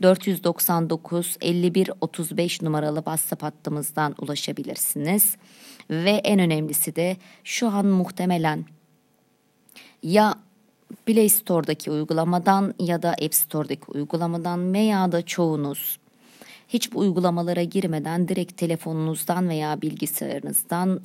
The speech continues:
internete bağlanıp Google'a girip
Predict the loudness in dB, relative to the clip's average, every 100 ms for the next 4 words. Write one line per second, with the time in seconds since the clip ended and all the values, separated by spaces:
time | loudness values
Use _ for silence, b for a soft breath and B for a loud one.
0 | -2 -2 -2 -6 -6 -8 -8 -4 0 2
1 | 2 -2 -4 -12 b b b b b b
2 | b _ _ _ _ _ 6 6 8 6
3 | 4 4 4 4 0